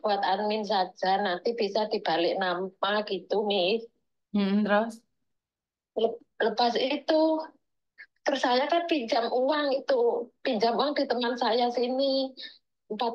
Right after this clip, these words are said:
Speaker 1: ribu, empat ratus dolar. Pas itu kan saya kirim, katanya kan pikir saya udah cukup gitu.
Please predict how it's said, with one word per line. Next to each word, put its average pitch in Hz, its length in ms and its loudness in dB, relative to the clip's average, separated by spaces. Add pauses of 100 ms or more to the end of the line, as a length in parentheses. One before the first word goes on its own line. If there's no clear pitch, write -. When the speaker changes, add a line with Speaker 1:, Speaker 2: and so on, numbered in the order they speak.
Speaker 1:
ribu, 240 160 -2 (160)
empat 240 160 -2
ratus 233 320 -2
dolar. 190 560 0
Pas 208 160 -4
itu 202 240 -8
kan 285 160 0
saya 247 240 2
kirim, 233 560 2
katanya 214 560 0
kan 254 320 0
pikir 226 320 -2
saya 220 240 2
udah 240 240 -2
cukup 220 480 -2
gitu. 190 560 -2